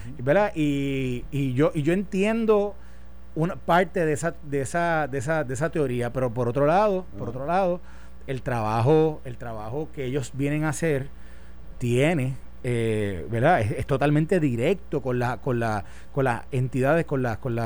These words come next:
Speaker 1: Sí, con,
Speaker 2: agencias,
Speaker 1: con, con el
Speaker 2: con,
Speaker 1: específico
Speaker 2: con el
Speaker 1: con
Speaker 2: trabajo de aquí, o sea, con, con, con cómo se mueven las cosas aquí. Y me parece que en ese sentido, eh, yo, yo siempre, ¿verdad? argumento que debería ser gente que conozca un poco más de eso, eh, o por lo menos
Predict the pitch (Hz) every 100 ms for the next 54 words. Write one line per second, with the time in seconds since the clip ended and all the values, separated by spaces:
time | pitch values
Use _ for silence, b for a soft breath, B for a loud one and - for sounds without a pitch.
0 | 110 110 110 110 123 180 190 156 147 113
1 | 135 123 110 120 131 147 151 143 - 131
2 | 135 196 208 190 233 214 208 202 147 156
3 | 139 165 139 - 151 156 202 170 196 202
4 | 175 190 170 180 147 190 170 B B -
5 | 143 135 123 117 139 190 131 107 135 135
6 | 190 226 196 - B B B - 135 127
7 | 123 120 117 113 117 113 123 98 78 104
8 | - 104 110 113 98 117 202 135 104 110
9 | 117 107 127 175 208 147 127 113 104 110
10 | 104 110 127 143 202 - - 127 120 233
11 | - 190 143 147 143 139 143 131 117 104
12 | 107 - B B - 131 131 123 123 151
13 | 131 143 131 135 233